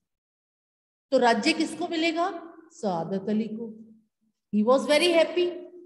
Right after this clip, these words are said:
ठीक है। और ये जो सआदत अली है ना, ये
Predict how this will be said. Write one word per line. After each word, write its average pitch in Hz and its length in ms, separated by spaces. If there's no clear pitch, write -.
ठीक 262 160
है। 302 80
और 277 120
ये 349 220
जो 370 140
सआदत 311 640
अली 285 240
है 214 120
ना, 277 440
ये 370 80